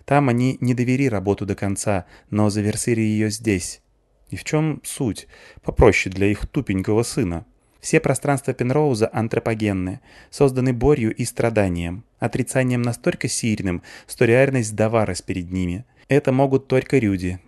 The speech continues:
и только такой ценой. И какую цену заплатили мои родители?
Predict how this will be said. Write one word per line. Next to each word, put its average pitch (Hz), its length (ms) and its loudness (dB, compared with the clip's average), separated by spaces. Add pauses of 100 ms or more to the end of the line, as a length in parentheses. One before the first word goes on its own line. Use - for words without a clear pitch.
и 120 160 -2
только 110 460 4
такой 101 300 -2
ценой. 87 500 -4 (580)
И 101 60 -12
какую 98 320 0
цену 90 240 -2
заплатили 87 480 -2
мои 85 180 -2
родители? 85 580 -2